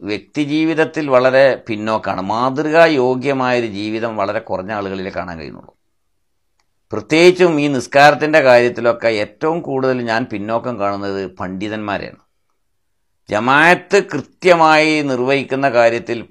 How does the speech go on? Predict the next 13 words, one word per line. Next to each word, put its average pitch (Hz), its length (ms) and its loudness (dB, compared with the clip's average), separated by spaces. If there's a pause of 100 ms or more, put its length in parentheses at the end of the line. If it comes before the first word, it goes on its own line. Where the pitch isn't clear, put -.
(100)
പല 120 200 -4
ആളുകളും 156 580 0
അലംഭാവം 101 420 -2
വരുത്തുകയാണ്. - 420 -16 (960)
അപ്പൊ 101 160 -4
നമ്മള് 131 420 4 (140)
പ്രബോധനത്തിൻ്റെയൊക്കെ 185 1080 4
മുമ്പ് 151 420 0 (100)
നമ്മൾ 143 320 0
വേണ്ടത് 139 480 0
നമ്മൾ 131 360 -2 (160)
നന്നാവുക 107 520 0
എന്നുള്ളതാണ്. - 400 -10